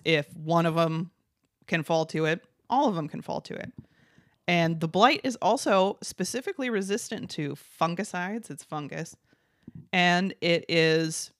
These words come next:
very difficult to control with any sort of chemical operations, mostly. And, uh, I'm, I'm forgetting one thing. So it sort of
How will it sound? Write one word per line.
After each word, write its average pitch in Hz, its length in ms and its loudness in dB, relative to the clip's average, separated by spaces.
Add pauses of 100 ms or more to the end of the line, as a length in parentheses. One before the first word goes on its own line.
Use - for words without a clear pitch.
(300)
very 190 400 6
difficult 156 560 -6
to - 100 -12
control 147 480 -6
with 147 220 -6
any 196 240 -4
sort 170 240 -6
of 143 140 -14
chemical 147 600 -10 (500)
operations, 156 600 0
mostly. 240 560 0 (320)
And, 233 420 8
uh, 165 280 4 (160)
I'm, 165 320 -2 (160)
I'm 160 140 -2
forgetting 165 340 0
one 160 160 -2
thing. 151 340 -6 (320)
So 165 540 0 (960)
it 180 140 0
sort 240 160 4
of 165 160 0